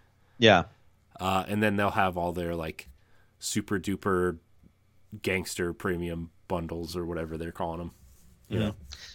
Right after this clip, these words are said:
Speaker 1: And that's where I think they're gonna go because, you know, making people, I mean, th-, th-, they understand the market of, like, making people kind of buy, spend another seventy dollars for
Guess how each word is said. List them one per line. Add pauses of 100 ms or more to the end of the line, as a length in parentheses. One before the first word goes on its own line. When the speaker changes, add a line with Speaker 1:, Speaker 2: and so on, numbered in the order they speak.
(200)
Speaker 1:
And
that's
where
I
think
they're
gonna
go
because,
you
know,
making
people, (840)
I
mean, (360)
th-,
th-,
they
understand
the
market
of,
like,
making
people
kind
of
buy,
spend
another
seventy
dollars
for